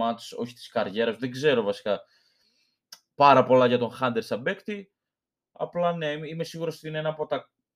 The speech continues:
καλύτερα match της καριέρας του, έτσι. Δηλαδή, αλλάζω λίγο τα λόγια μου τώρα, αλλά είμαι σίγουρος ότι είναι ένα από τα καλύτερα match της καριέρας του,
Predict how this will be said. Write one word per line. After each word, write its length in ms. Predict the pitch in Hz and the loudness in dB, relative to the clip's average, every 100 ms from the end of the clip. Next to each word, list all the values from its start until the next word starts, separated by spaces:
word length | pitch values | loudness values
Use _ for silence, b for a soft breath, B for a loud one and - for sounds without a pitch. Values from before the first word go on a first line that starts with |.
| _ | _
καλύτερα 520 | - 151 147 156 156 | -2 2 2 2 2
match 60 | 151 | 2
της 100 | 151 | 0
καριέρας 480 | 139 120 135 104 - | -2 0 0 0 -4
του, 140 | _ _ _ | _ _ _
έτσι. 540 | 107 101 110 92 - _ _ | -8 -8 -12 -14 -16 _ _
Δηλαδή, 580 | - 107 110 120 120 - _ | -10 -6 -2 -2 -2 -10 _
αλλάζω 320 | - 107 120 135 | -4 2 2 2
λίγο 140 | 123 | 2
τα 80 | 120 | 4
λόγια 240 | 117 113 | 4 0
μου 120 | 110 | -4
τώρα, 480 | 104 147 190 196 - - | -2 0 0 -2 -10 -8
αλλά 220 | 120 156 | -6 -4
είμαι 120 | 160 | -8
σίγουρος 340 | 156 165 165 | -10 -10 -10
ότι 100 | 156 | -10
είναι 100 | 156 | -8
ένα 80 | 151 | -6
από 100 | 151 | -4
τα 60 | 131 | -4
καλύτερα 260 | 127 131 | -2 -2
match 40 | 127 | -4
της 80 | - | -4
καριέρας 380 | 110 120 127 | -4 0 -2
του, 240 | 127 135 | -4 -12